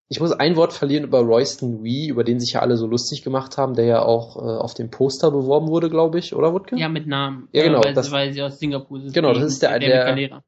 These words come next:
Speaker 1: das angeblich große Talent aus Singapur, was seit zwei Jahren nicht mehr gekämpft hat oder so. Und ein Rekord
Speaker 2: Er hat
Speaker 1: von
Speaker 2: auf die U F C gewartet.
Speaker 1: Genau, er
Speaker 2: Ja.
Speaker 1: hat, <laughs> hat einen Rekord von zwei null. Ähm,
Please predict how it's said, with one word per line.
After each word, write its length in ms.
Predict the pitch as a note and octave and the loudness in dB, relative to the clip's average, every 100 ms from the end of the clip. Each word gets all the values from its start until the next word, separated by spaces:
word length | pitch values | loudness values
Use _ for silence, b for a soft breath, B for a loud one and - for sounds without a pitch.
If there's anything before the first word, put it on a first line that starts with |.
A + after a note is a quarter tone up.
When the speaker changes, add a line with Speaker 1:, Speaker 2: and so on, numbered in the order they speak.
| _ | _
Speaker 1:
das 160 | - - | -6 -2
angeblich 480 | C3+ B2+ C#3 D3 - | 0 0 -2 -4 -2
große 340 | B2+ C#3+ - | 0 0 -4
Talent 340 | - A#2+ A#2 | 0 0 2
aus 160 | A2+ - | -2 -2
Singapur, 500 | C#3 D3 C#3 - D3 | 2 2 2 2 0
was 160 | B2 B2 | 2 0
seit 180 | B2+ | -2
zwei 200 | - B2 | 0 2
Jahren 180 | B2+ B2+ | 4 2
nicht 140 | B2 B2 | 0 0
mehr 140 | A#2 | 0
gekämpft 360 | A2 B2+ C3+ - | 0 -2 -4 -6
hat 140 | G2 | -8
oder 180 | G#2 F#2+ | -4 -2
so. 300 | G2+ C#3+ - _ _ _ _ _ | 2 2 0 _ _ _ _ _
Und 300 | - A#2 G#2+ | -10 -8 -6
ein 80 | B2 | -2
Rekord 280 | A2 A#2+ A#2+ | 2 4 4
Speaker 2:
Er 20 | |
hat 60 | F#3 | 2
Speaker 1:
von 100 | - | -2
Speaker 2:
auf 60 | |
die 180 | F#3 G3+ | -2 -2
U 60 | G3+ | -2
F 60 | |
C 200 | - C4+ | -2 -2
gewartet. 460 | D4+ F3 D3 C#3 - D3+ | -2 -2 -4 -8 -14 -6
Speaker 1:
Genau, 200 | C#3+ B2+ | 2 4
er 100 | A#2 | 4
Speaker 2:
Ja. 80 | B2+ | 2
Speaker 1:
hat, 200 | B2 - | -4 -8
<laughs> 40 | |
hat 160 | A#2+ - | -4 0
einen 80 | A#2+ | 2
Rekord 300 | C3 D3+ - | 4 2 0
von 160 | B2 | -4
zwei 200 | - B2 | 0 2
null. 360 | B2 B2 D#3 - b b b b - | 2 2 2 0 b b b b 2
Ähm, 300 | C3 C3 | 2 2